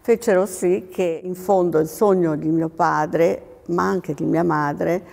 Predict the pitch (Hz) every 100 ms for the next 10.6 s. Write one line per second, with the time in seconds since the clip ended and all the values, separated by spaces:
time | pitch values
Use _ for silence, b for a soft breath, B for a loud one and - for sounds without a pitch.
0 | B B B _ _ 175 160 160 - 185
1 | 202 175 156 - - - - - - 160
2 | 135 165 - - 151 - 170 - - 175
3 | 170 175 180 180 175 180 180 170 160 151
4 | 156 156 - - 165 170 - 156 151 -
5 | - - - _ 180 175 - 165 170 165
6 | 151 160 180 - 156 151 147 160 - 180
7 | - - 131 - - - - 185 - 196
8 | 175 151 120 123 160 147 - - - 110
9 | - 117 - _ _ _ _ _ 202 196
10 | 220 202 214 254 247 226